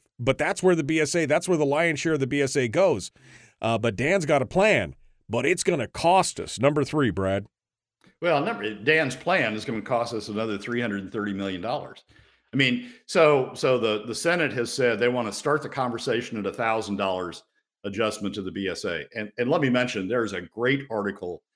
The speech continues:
Speaker 2: in the Alaska Landmine that breaks down how the B S A works, uh, and why it's really not, <laughs> re-, really, it's not a fair way of distributing money in the first place. Uh, but, uh,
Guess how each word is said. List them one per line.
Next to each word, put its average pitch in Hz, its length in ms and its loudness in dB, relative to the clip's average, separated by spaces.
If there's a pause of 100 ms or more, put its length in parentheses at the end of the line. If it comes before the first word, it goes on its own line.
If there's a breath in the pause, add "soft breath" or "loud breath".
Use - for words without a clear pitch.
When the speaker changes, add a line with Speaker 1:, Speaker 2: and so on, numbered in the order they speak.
(300)
Speaker 2:
in 113 80 -2
the 110 80 2
Alaska 110 480 2
Landmine 92 760 -4 (100)
that 98 220 -8
breaks 107 340 -4
down 95 280 -4
how 98 180 -6
the 87 120 -10
B 98 180 -6
S 90 160 -10
A 85 120 -6
works, 147 540 -4 (380)
uh, 101 380 0
and 104 260 -2
why 113 320 2
it's 98 200 -6
really 107 300 0
not, 95 440 -4
<laughs> - 480 -14
re-, 123 220 -2
really, 127 240 2
it's 104 120 -6
not 113 140 0
a 95 40 -4
fair 107 480 2
way 101 300 0
of 95 160 -4
distributing 98 440 -6
money 95 220 -4
in 85 60 -10
the 87 60 -12
first - 320 -10
place. 69 260 -16 (540)
Uh, 101 480 2
but, 107 320 0 (420)
uh, 98 420 0